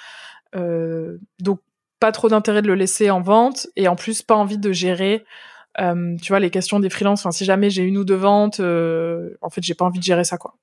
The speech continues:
Donc, c'est pour ça que j'ai préféré, euh, killer le produit. Et puis, il y a aussi peut-être, euh, une question de mise à jour où, euh, où en fait, euh, bah, là, en janvier encore, tu vois, c'était, euh, encore pertinent.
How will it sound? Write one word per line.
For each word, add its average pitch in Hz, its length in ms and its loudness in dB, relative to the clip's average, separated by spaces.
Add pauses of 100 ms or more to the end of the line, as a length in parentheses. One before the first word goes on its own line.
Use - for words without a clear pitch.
(120)
Donc, 175 140 -8
c'est - 140 -6
pour - 140 -8
ça 208 120 0
que 202 60 -2
j'ai 185 80 -2
préféré, 190 560 -2
euh, 165 560 2
killer 214 240 0
le 208 80 2
produit. 196 540 0 (480)
Et 220 80 -4
puis, - 120 -6
il 233 40 -4
y 240 80 6
a 214 80 6
aussi 220 340 -2
peut-être, 226 380 0
euh, 190 160 0
une 190 80 -6
question 208 280 -6
de 214 80 -4
mise 214 200 -2
à 214 100 2
jour 240 280 0
où, 220 180 0
euh, 185 120 0 (380)
où 220 100 -2
en 208 120 0
fait, 254 260 2
euh, 196 380 0
bah, 190 260 -2 (100)
là, 233 300 2
en 226 140 2
janvier 214 340 -2
encore, 226 320 0
tu - 140 -12
vois, 220 140 2
c'était, 202 380 -6
euh, 185 460 -2
encore 190 300 -6
pertinent. 226 580 0